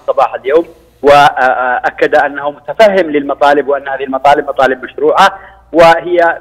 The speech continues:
في، في، في الحقيقة هي ليست مطالب تعجيزية، إنما هي مطالب مشروعة ومطالب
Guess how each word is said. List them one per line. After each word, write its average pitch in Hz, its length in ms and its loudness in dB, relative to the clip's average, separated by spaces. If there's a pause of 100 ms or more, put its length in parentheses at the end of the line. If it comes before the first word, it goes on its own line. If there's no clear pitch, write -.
(120)
في، 151 200 -14
في، 156 140 -10
في 156 100 -12
الحقيقة 156 500 -4
هي 156 260 2 (340)
ليست 220 340 2 (140)
مطالب 160 380 2
تعجيزية، 135 540 -4
إنما 135 240 -8
هي 143 120 -6
مطالب 147 420 0 (360)
مشروعة 160 520 0
ومطالب 165 500 0